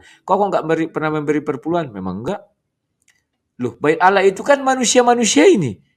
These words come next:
Yang miskin-miskin itu langsung saya antar-antari dulu ke rumahnya, kawan. Misalnya saya mau moto dulu kan, saya moto dapat, eh, eh, dapat, <clears throat> eh, gaji kan satu juta dua ratus di sini moto, kawan.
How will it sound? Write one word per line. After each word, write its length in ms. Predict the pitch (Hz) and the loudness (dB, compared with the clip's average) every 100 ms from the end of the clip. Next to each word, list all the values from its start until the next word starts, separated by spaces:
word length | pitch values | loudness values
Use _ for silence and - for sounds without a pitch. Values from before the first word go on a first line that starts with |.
| _ | _
Yang 140 | 180 180 | 0 0
miskin-miskin 560 | 185 - 180 175 185 | -4 -2 0 2 0
itu 80 | 180 | 2
langsung 320 | 247 190 175 | 4 4 4
saya 80 | 156 | 4
antar-antari 640 | 147 147 151 143 202 214 175 | 4 4 4 8 8 8 6
dulu 160 | 160 | 4
ke 80 | 151 | 4
rumahnya, 320 | 139 131 120 | 0 -2 -4
kawan. 240 | 107 98 85 _ _ _ _ _ - | -4 -6 -8 _ _ _ _ _ -18
Misalnya 240 | 107 131 | -10 -10
saya 160 | 143 160 | -6 -6
mau 80 | 143 | -6
moto 400 | 123 123 - 139 | -8 -6 0 0
dulu 240 | 107 117 | -2 -8
kan, 240 | 135 135 _ | -8 -10 _
saya 240 | - 104 | -20 -20
moto 560 | 104 98 127 139 139 _ - - _ - | -20 -8 -6 -6 -8 _ -20 -20 _ -6
dapat, 320 | 101 98 - | -2 -4 0
eh, 280 | 98 95 92 95 | 0 2 0 -2
eh, 80 | 98 | -4
dapat, 240 | 95 101 98 _ | -4 -4 -6 _
<clears throat> 800 | 156 170 - _ _ _ _ 104 | -4 -4 -4 _ _ _ _ -4
eh, 320 | 98 92 92 95 | -4 -4 -8 -8
gaji 320 | 101 95 104 | -8 -8 -2
kan 160 | 147 | -4
satu 240 | 160 117 107 | -2 -8 -8
juta 240 | 104 107 | -6 -4
dua 160 | 107 110 | 0 2
ratus 400 | 143 165 - 104 | 2 0 -4 -12
di 80 | 92 | -12
sini 160 | 98 | -10
moto, 320 | 98 92 85 | -8 -8 -8
kawan. 240 | 90 85 | -6 -6